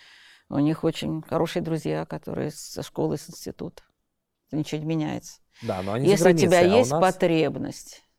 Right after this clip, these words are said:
Speaker 1: то у тебя будут друзья. Если у тебя нет потребности, то не будет друзей. Очень часто люди не нуждаются в друзьях. Я таких много знаю, много хороших людей, которым достаточно семьи и работы.
Speaker 2: А, и это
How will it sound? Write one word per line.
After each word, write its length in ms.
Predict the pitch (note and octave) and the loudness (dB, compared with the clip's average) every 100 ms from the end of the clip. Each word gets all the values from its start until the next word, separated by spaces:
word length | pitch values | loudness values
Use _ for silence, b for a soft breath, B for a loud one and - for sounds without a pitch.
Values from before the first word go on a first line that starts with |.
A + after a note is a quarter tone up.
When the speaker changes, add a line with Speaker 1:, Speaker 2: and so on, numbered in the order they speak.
| _ _ _ _ _ _ | _ _ _ _ _ _
Speaker 1:
то 100 | - | -4
у 40 | E3 | -2
тебя 260 | C#3+ D#3+ | 0 0
будут 260 | D#3 E3+ E3 | 0 0 -2
друзья. 420 | D#3+ D#3 D3+ - | -2 -2 -2 -4
Если 180 | D3+ D#3 | -6 -8
у 20 | |
тебя 120 | D#3 | -4
нет 180 | D#3+ F#3+ | -2 -2
потребности, 580 | - D#3 D#3 D3 C3+ - | -2 -4 -4 -4 -8 -10
то 60 | - | -6
не 120 | C#3+ | -4
будет 200 | C#3 D#3+ | -2 -2
друзей. 300 | D#3 D#3+ - | -2 -4 0
Очень 300 | G#3 - D4 | 0 2 2
часто 400 | C#4 D4 D4 - | 2 2 2 2
люди 240 | C4 C4 B3 | 2 2 2
не 120 | A#3+ | 0
нуждаются 480 | A3 F3 D#3+ G#3 G#3+ | 0 0 0 0 -2
в 40 | |
друзьях. 420 | G3+ F3+ F3+ - E3+ | -4 -4 -4 -6 -6
Я 60 | |
таких 340 | - - D#3 - | -4 -4 -4 -4
много 200 | G3+ F#3+ | -6 -4
знаю, 180 | D#3+ | -2
много 200 | D#3 G3 | 0 -2
хороших 300 | - F#3+ - | -2 -4 -2
людей, 320 | F3 D#3 E3+ B B B - | -4 -2 -4 B B B -2
которым 280 | F3 F3+ E3+ | 2 4 2
достаточно 380 | F3 F#3+ - | 0 -2 -2
семьи 280 | F3+ F3 E3+ | -6 -4 -2
и 20 | F3 | -2
работы. 400 | E3 D#3 - - _ _ _ _ _ _ _ _ - | -2 -4 -6 -10 _ _ _ _ _ _ _ _ -4
Speaker 2:
А, 200 | G#2 F2+ | 0 0
и 160 | G2 | 0
это 520 | B2 C#3+ D3+ C#3+ C3 | 0 2 2 2 0